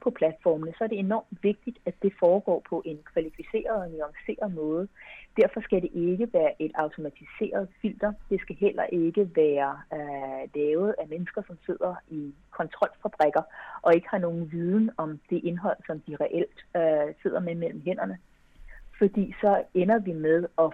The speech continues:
få censureret indhold, som re-, ikke reelt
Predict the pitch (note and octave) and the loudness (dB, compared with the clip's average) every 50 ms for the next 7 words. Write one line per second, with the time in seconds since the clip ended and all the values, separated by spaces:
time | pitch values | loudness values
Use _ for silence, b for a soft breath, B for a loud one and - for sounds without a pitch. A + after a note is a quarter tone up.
0 | - - - D#3+ D#3 - - E3 D3+ - D#3+ D3 - F3+ G3+ - - G#3+ G#3+ G#3 | -2 -4 -4 -4 -4 -4 -6 -6 -6 -6 -8 -2 2 2 4 4 4 2 2 2
1 | - E3 F3 F3+ F3+ - G3+ E3 - - b b b b b b b - - F3+ | 0 -4 -4 -2 0 2 2 2 0 -4 b b b b b b b -2 0 0
2 | D#3+ D3 - - - - D#3 G#3 G#3+ A#3+ A#3+ F3+ E3+ E3+ - - F3 F3+ - | 0 2 0 -2 0 2 2 2 4 4 2 2 0 0 0 -2 -2 -2 -2